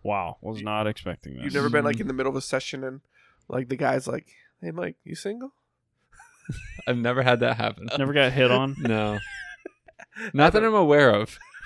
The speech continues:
Speaker 1: That could be the problem. That could be the problem.
Speaker 3: <laughs> I'd have to think about that one. Nothing pops to mind right away. So it must not, must have not been anything super weird 'cause, yeah.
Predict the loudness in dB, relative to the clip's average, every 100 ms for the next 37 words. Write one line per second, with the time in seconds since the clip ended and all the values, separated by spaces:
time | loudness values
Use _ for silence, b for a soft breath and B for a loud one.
0 | -2 2 10 10 12 12 12 12 10 10
1 | 10 8 8 6 8 8 10 8 6 6
2 | 2 2 2 4 4 2 2 4 4 4
3 | 0 2 0 0 -4 -12 -12 -10 -10 -12
4 | -14 -20 -4 4 4 4 0 0 4 4
5 | 4 0 -2 -2 -4 -2 -4 -2 -2 -2
6 | -2 -8 -6 -8 -8 -8 -8 -10 -12 _
7 | -10 -4 -2 -2 -6 -8 -8 -8 -8 -8
8 | -6 -8 -8 -12 -12 -10 -10 -10 -10 -12
9 | -12 -18 -16 -14 -12 -12 -12 -12 _ -16
10 | -16 _ _ _ _ _ _ _ _ _
11 | -20 -18 -18